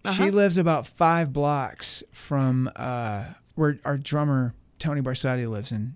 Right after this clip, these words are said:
Speaker 2: Dallas. She's right around there. And, yeah, Zach has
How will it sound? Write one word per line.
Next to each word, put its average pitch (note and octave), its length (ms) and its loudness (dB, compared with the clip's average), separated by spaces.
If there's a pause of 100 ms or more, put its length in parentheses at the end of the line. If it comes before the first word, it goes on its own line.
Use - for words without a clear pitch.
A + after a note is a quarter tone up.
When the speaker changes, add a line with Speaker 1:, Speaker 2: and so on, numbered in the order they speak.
Speaker 2:
Dallas. A#2+ 520 -4
She's C3 340 -4
right A#2+ 500 -2
around A2 380 -4
there. E2+ 260 -10 (600)
And, B2 500 0
yeah, C3 360 -2 (100)
Zach D3+ 360 2
has B2+ 320 -2